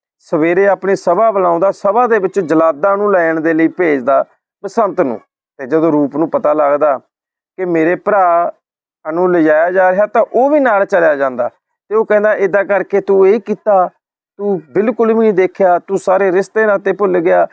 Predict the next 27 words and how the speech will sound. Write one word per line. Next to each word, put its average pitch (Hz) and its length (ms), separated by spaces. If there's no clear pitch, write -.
ਕੀ 240 220
ਹੋਇਆ 202 280
ਜੇ 180 80
ਤੂੰ 175 140
ਜਵਾਨ 165 380
ਹੋ 170 180
ਗਿਆ, 170 160
ਤੂੰ 180 180
ਮੇਰੇ 170 380
ਏਦਾਂ 180 220
ਹੀ 220 80
ਖੇਹ 202 260
ਪਾਉਣੀ 190 340
ਸੀ, 180 140
ਤੂੰ 185 160
ਮੇਰੇ 175 400
ਏਦਾਂ 180 280
ਹੀ 220 120
ਆ 208 100
ਜਿਹੜਾ, 180 420
ਅ, 175 40
ਬੂਰ 175 340
ਪਾਉਣਾ 180 340
ਸੀਗਾ 160 260
ਦਾੜੀ 175 260
ਦੇ 190 120
ਵਿੱਚ।" 156 320